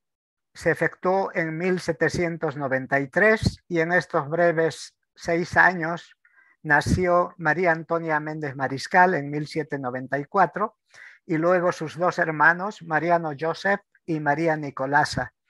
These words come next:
en los dos años subsiguientes. Estos dos últimos tienen, eh, amplia sucesión, que también van a ser motivo de la siguiente presentación más adelante. Todos ellos nacieron en Tarata.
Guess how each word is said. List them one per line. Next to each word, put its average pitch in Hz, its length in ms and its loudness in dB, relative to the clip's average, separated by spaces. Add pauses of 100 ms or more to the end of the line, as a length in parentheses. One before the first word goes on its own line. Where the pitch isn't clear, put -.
(240)
en 156 220 -4
los 156 220 -4
dos 147 240 -6
años 151 300 -2
subsiguientes. 160 1000 -4 (880)
Estos 196 360 4
dos 190 160 6
últimos 202 760 0
tienen, 180 640 -4 (220)
eh, 147 360 -4
amplia 170 420 0
sucesión, 196 720 -6 (320)
que 156 80 -4
también 156 460 -2
van 156 180 0
a 156 60 -2
ser 156 200 -6
motivo 151 460 -8
de 143 100 -6
la 143 160 -4
siguiente 143 480 -8
presentación 147 960 -12 (300)
más 139 200 -12
adelante. 120 560 -10 (380)
Todos 165 320 -2
ellos 175 260 0
nacieron 156 720 -8
en 143 220 -10
Tarata. 131 560 -6